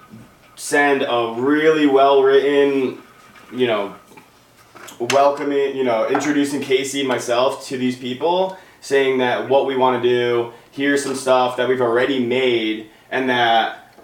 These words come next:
you can use for whatever you guys want, or, you know, this is just at least an introduction that we can establish a rela-, a relationship moving forward. So I would say go on the website,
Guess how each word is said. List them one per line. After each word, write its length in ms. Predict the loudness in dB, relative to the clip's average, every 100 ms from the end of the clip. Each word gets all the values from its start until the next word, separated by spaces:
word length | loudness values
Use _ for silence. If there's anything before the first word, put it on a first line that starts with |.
| -12
you 260 | -2 0
can 180 | 2 0
use 560 | 4 4 4 2 0 0
for 140 | 0
whatever 240 | 2 2
you 120 | 2 2
guys 220 | 2 2
want, 380 | 0 2 2 2
or, 200 | 2 2
you 140 | 2
know, 160 | 0 2
this 180 | 2 0
is 40 |
just 120 | -4
at 120 | 0 0
least 220 | 0 -4
an 60 |
introduction 580 | -8 -6 -2 -2 -2 -4
that 140 | -4 -4
we 80 |
can 200 | -6 -6 -6
establish 720 | -8 -8 -12 -4 -2 -2 -6
a 20 |
rela-, 320 | -6 -6 -6
a 60 | -8
relationship 560 | -4 -2 -2 -6 -10 -10
moving 220 | -10 -12
forward. 420 | -12 -12 -14 -16 -18 -20 -20 -20 _ _ _ _ _ _ _
So 240 | -2 2
I 160 | 4 4
would 140 | 2
say 420 | 0 0 2 0
go 220 | 0 0
on 160 | 2 2
the 80 | 2
website, 640 | 2 2 2 2 2 -4